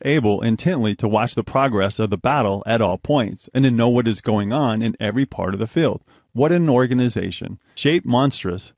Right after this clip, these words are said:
and dreadful, its dark wings stretched out to the ends of the earth, and its iron strength gathered up in its one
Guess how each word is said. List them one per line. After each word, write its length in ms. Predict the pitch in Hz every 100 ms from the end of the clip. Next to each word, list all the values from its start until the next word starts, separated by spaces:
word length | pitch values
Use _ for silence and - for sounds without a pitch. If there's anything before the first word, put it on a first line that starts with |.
| -
and 120 | 117
dreadful, 560 | 104 101 101 - 90 95 _ -
its 160 | 120 -
dark 300 | 139 139 135
wings 320 | 151 156 143
stretched 340 | - 143 139
out 220 | 120 131 131
to 80 |
the 180 | 101 98
ends 200 | 107 110
of 40 | 113
the 160 | 113
earth, 280 | 90 92 - _ _ -
and 120 | 120
its 120 | 117 -
iron 260 | 120 127
strength 460 | 113 - 135 160 -
gathered 380 | - 120 131 120
up 240 | 147 156
in 100 | 117
its 200 | 92 -
one 280 | 120 120 135